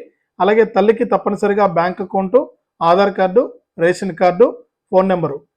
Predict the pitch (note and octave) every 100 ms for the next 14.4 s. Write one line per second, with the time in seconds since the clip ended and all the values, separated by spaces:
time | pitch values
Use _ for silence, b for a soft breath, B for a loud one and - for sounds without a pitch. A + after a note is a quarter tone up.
0 | _ F#3 F#3 G#3+ A3+ A3+ C4+ - - F3+
1 | G#3+ G3 - _ _ _ _ _ - F3
2 | A3+ G#3+ G#3+ A3 G3 F3+ F3+ F#3 F3+ F3+
3 | C4+ - - _ _ G3+ F#3+ G3 - F3+
4 | A#3+ A#3+ A3 G#3 G3+ G#3 F#3+ F#3 G3 F#3
5 | F#3+ A3 D4 F#3+ E3+ F#3+ G#3+ G3 F#3 F#3
6 | A#3+ - _ _ - F3 F#3 - F#3 G#3
7 | G#3+ G#3 G#3 G3 F#3 F3+ G3 F#3+ F3+ E3+
8 | E3 F3+ E3 F3 F#3+ D#4 - _ _ G#3
9 | G#3+ G3 F#3+ G3+ G#3+ A#3+ A3+ G#3 C4 -
10 | - _ _ G3+ G3+ G#3 - F3+ F#3+ C4
11 | C4 - G3+ F#3 G3 F3 - _ _ _
12 | _ _ _ _ _ - F#3+ F#3+ G3+ F#3
13 | F#3 G#3 A#3+ A#3 A#3+ A#3 G3+ - G#3+ G#3+
14 | G#3+ A3 G3 G3+